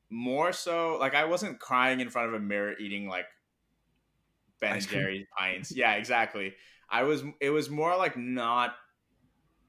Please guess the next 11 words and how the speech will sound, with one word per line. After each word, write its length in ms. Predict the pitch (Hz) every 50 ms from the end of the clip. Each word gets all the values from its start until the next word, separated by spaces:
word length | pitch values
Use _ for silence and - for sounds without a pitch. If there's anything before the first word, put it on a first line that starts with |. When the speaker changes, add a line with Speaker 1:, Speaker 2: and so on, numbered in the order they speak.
| _ _
Speaker 1:
just 280 | - - 165 160 - -
not 360 | 165 165 170 170 165 156 -
paying 240 | 139 123 120 117 110
attention. 680 | 101 - - 98 90 90 87 - - 71 71 - - _ _
That's 220 | 85 90 90 - -
all. 320 | 71 67 76 87 - _ _ _ _ _ _ _ _ - - - -
Um, 640 | 98 101 104 104 101 98 95 95 92 92 92 104 - _ _ _ _ _ _ _ _ _ _ _ _ _ _ _ -
but 160 | 131 123 -
then 260 | 131 131 131 131 131
when 440 | 127 123 117 113 110 107 107 107 - -
covid 640 | - - 139 143 160 160 - 131 120 113 104 101